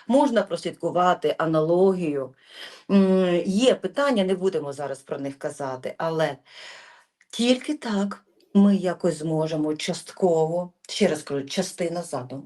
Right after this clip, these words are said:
частина плану. Знаєте, як сказав колись Гітлер... і це є, можна прочитати, він сказав: «Я розумію, що, е, в, м, е,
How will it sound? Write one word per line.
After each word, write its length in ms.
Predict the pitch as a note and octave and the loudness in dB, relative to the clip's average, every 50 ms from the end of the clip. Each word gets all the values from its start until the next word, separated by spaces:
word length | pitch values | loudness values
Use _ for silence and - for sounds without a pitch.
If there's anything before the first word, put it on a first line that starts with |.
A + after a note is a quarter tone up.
| - _ | -18 _
частина 600 | - - F#3+ F#3 F3+ - - - E3 D#3+ D#3 D#3+ | -8 -4 -2 -2 -2 -2 -2 0 0 0 0 -4
плану. 540 | D#3 - E3+ F3 F3 E3+ D#3+ D3 C#3 C#3 C#3 - - - - - - - - - | -6 -6 -4 -2 -2 0 0 -2 -2 -4 -6 -8 -12 -20 -20 -18 -18 -18 -16 -6
Знаєте, 460 | - F3 A3 C4 D4 D4+ D4+ - F3 D#3 | 0 2 4 4 4 4 2 0 -2 -2
як 180 | E3 E3+ E3+ | -2 -2 -4
сказав 580 | - - - G3 F3 E3 F#3+ F3+ D#3+ D3+ C#3+ - | -4 -2 0 0 0 2 2 2 2 0 -2 -4
колись 360 | - E3 D#3 D3+ D3 C#3 C#3 | -4 -2 -2 -2 -2 -4 -8
Гітлер... 500 | D#3 D#3 F3+ F#3+ - C#3+ C#3 C#3 D3 - - _ _ _ _ _ _ _ _ _ _ - - - | -8 -6 -6 -6 -4 -4 -6 -8 -8 -12 -14 _ _ _ _ _ _ _ _ _ _ -16 -10 -8
і 100 | A#3 G#3 | -8 -10
це 300 | - - - G#3 F#3 F3+ | -6 0 2 2 2 2
є, 240 | E3+ F3+ F3+ F3 | 0 0 -2 0
можна 300 | E3+ F3 F#3 F3+ D#3+ D#3+ D#3 | 0 0 0 0 -2 -4 -6
прочитати, 680 | D#3+ D3 - - D#3 D#3 - D3 C3+ B2+ - - C3+ - _ - | -6 -8 -10 -10 -10 -6 -4 -4 -4 -4 -6 -8 -18 -16 _ -8
він 200 | D#3 D#3 D#3 D3+ | -6 -6 -6 -8
сказав: 420 | - - E3 D3+ D3 D3+ C#3 C3 | -10 -8 -8 -8 -6 -6 -6 -6
«Я 220 | C#3+ C#3+ D#3 D3+ C#3+ | -6 -6 -6 -6 -6
розумію, 680 | C3 C3+ B2+ C3+ C#3 C3+ C#3+ E3 G3 G3+ F#3+ D3 C3 - - _ _ _ _ _ _ _ _ _ _ - - - - - _ | -8 -12 -12 -12 -12 -10 -6 -4 -2 -2 -2 -2 -6 -14 -20 _ _ _ _ _ _ _ _ _ _ -20 -20 -20 -20 -20 _
що, 480 | - - - - - F3 D#3 D3 - - _ _ _ - | -12 -10 -4 0 2 2 2 2 -2 -6 _ _ _ 2
е, 140 | D3+ D#3+ D#3 | 2 2 2
в, 400 | D#3 C#3 D#3 E3+ E3+ D#3+ D#3 D3+ D3+ D3+ - | 2 2 4 4 4 4 2 -2 -8 -6 -4
м, 480 | D3+ D#3+ D#3+ D#3+ D#3+ D#3 D#3 D#3 D#3 | 0 0 2 2 2 2 2 2 2
е, 420 | D3+ D3+ D3 D3 C#3+ C#3+ C#3+ C3+ | 2 2 2 2 0 0 -2 -2